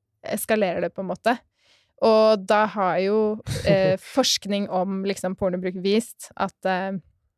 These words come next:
Speaker 1: det å, eh, at det å se mye porno kan bidra til at liksom dette belønningssystemet blir litt sånn kapret da,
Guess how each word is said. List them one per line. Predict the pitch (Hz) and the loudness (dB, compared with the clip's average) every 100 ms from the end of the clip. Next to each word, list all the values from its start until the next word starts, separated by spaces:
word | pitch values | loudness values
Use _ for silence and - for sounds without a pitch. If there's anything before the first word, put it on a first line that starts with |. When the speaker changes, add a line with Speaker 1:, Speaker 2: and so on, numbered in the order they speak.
| _ _ - - - 220 | _ _ -20 -14 -4 -2
Speaker 1:
det | 185 196 214 | 0 0 0
å, | - 190 190 190 - _ _ _ _ _ _ - | 0 0 0 -2 -6 _ _ _ _ _ _ -2
eh, | 208 190 202 - - - - - _ - | 0 0 -4 -8 -12 -16 -20 -20 _ -8
at | - - | -6 2
det | 214 | 4
å | 208 | 4
se | - 214 208 | 2 2 4
mye | 196 190 | 2 0
porno | 202 180 | -2 0
kan | 180 208 | 0 2
bidra | 202 175 - | 2 0 0
til | 185 196 | 0 0
at | 185 | 0
liksom | 202 - 190 | -2 -2 0
dette | 196 - 190 | 0 0 0
belønningssystemet | 214 196 180 185 - 196 185 185 190 | 4 4 2 -4 -4 0 0 2 0
blir | 185 | 0
litt | 185 185 | -4 -4
sånn | 208 | -4
kapret | - 226 180 - - 233 | 0 2 2 0 0 2
da, | 196 | 0